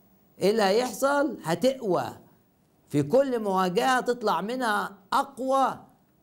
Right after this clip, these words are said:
مما كنت قبل المواجهة. ولو عندك مشكلة صعبة في شغلك، لازم تصدق إن المشكلة دي أنت أقوى منها بالإيمان.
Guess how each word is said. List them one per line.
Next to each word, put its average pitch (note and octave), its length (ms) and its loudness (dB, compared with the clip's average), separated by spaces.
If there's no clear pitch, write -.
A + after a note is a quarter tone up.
مما C4 920 0
كنت C#4+ 540 -2
قبل C4 500 -2
المواجهة. E3 960 -4
ولو C#3+ 200 2
عندك F#3+ 400 -2
مشكلة F#3 580 -2
صعبة F#3 640 0
في C#3 180 -12
شغلك، B3 720 0
لازم F#3+ 240 2
تصدق F#3 480 0
إن F3 120 -2
المشكلة G3 540 0
دي G3 440 -4
أنت F#3+ 180 0
أقوى G#3 460 0
منها G3 300 -2
بالإيمان. F3 880 -2